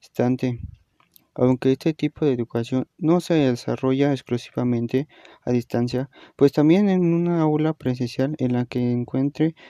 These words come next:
el docente y el, los discentes, puede haber un proceso de enseñanza o aprendizaje en online utilizando el tic,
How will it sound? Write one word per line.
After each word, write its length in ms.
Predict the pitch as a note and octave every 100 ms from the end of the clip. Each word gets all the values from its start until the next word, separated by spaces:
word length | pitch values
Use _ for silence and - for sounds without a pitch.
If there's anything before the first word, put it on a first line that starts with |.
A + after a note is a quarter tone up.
| - -
el 100 | -
docente 600 | A#2+ A#2 C#3 C3+ C3 C3 - -
y 120 | C3
el, 280 | B2+ B2 B2+
los 340 | B2+ B2 - -
discentes, 840 | B2 - C3 C3+ - D#3 - - _ _ - - - _ -
puede 260 | C3+ C#3+
haber 400 | C#3 B2+ C3 D3+ -
un 140 | C#3
proceso 480 | B2+ C3+ - - C#3
de 200 | C#3 D3
enseñanza 760 | B2+ B2 A#2+ B2+ C3+ C#3 D#3+ D#3+
o 80 | B2+
aprendizaje 720 | - A#2+ A#2+ A#2 C3 - D#3+ -
en 100 | B2
online 380 | A#2+ B2 D#3+ F#3
utilizando 600 | C3 B2 B2 A#2 - B2+
el 120 | C3 -
tic, 180 | A2+